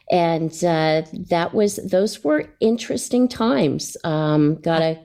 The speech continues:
call from the bank who, uh, set up a lunch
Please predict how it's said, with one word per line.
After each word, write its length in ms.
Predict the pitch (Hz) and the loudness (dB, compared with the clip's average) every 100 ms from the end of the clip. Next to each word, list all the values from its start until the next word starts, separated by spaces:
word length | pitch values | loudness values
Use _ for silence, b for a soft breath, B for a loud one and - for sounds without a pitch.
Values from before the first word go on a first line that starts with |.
| - _ _ _ - | -20 _ _ _ -8
call 380 | 196 175 170 175 | 0 2 2 0
from 520 | - 165 160 160 - | -2 0 2 0 -4
the 80 | - | -6
bank 520 | 165 165 156 170 285 - - | -2 0 2 2 -2 -4 -6
who, 320 | 202 175 165 156 | 0 2 2 0
uh, 240 | 156 180 - - - - - | -2 -4 -18 -12 -12 -12 -12
set 260 | - 180 | -2 2
up 160 | 175 175 | 2 2
a 40 | |
lunch 680 | 160 156 151 170 277 - | 0 2 2 4 2 -2